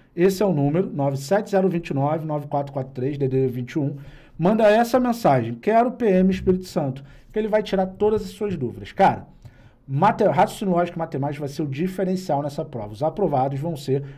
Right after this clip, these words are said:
aqueles que mandaram e-mail, porque são vinte questões. Falando do cargo de soldado, né? Os outros têm mais, outro tem mais, outro tem menos, mas são vinte questões. Então, cara,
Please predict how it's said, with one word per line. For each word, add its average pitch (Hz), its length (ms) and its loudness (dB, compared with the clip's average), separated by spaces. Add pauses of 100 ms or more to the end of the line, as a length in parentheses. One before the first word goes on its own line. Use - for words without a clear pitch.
aqueles 139 380 -4
que - 100 -10
mandaram 139 300 -2
e-mail, 117 240 -4
porque - 180 -18
são 143 220 -8
vinte 120 420 -8
questões. 135 420 -8
Falando 151 200 -4
do 190 60 -4
cargo 180 240 -6
de - 80 -18
soldado, 107 440 -8
né? 143 200 -6 (240)
Os 117 100 -8
outros 143 240 -2
têm 127 100 -4
mais, 131 280 -2
outro 123 180 -4
tem 110 140 -6
mais, 147 260 -6
outro 123 140 -10
tem 113 120 -8
menos, 156 300 -6 (320)
mas 143 140 -4
são 180 180 -2
vinte 139 300 -4
questões. 123 400 -6
Então, 147 160 -4
cara, 135 340 -2